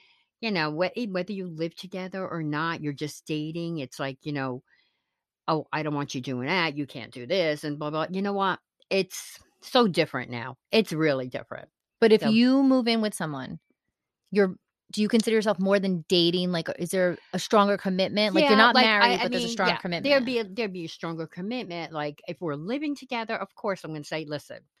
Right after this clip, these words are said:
Speaker 1: no, <laughs> you're not gonna go out and see other girls or whatever,"
Speaker 2: Right.
Speaker 1: you know? D-, yeah. That, of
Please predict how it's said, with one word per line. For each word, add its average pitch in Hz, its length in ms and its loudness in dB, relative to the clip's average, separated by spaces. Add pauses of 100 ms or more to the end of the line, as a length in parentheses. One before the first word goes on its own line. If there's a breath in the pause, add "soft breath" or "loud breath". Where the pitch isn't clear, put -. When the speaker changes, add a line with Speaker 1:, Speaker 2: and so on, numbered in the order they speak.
(360)
Speaker 1:
no, 202 300 -4
<laughs> - 0 -
you're 180 320 -6
not 190 160 -8
gonna 165 160 -8
go 143 240 -8
out 139 200 -8
and 147 100 -6
see 165 260 -4
other 151 200 -2
girls 208 500 -6
or 160 40 -4
whatever," 147 360 2
Speaker 2:
Right. 151 140 -8
Speaker 1:
you 175 120 -4
know? 143 260 -6 (120)
D-, - 180 -4
yeah. 175 160 -8 (600 loud breath)
That, 170 320 2
of 156 160 -6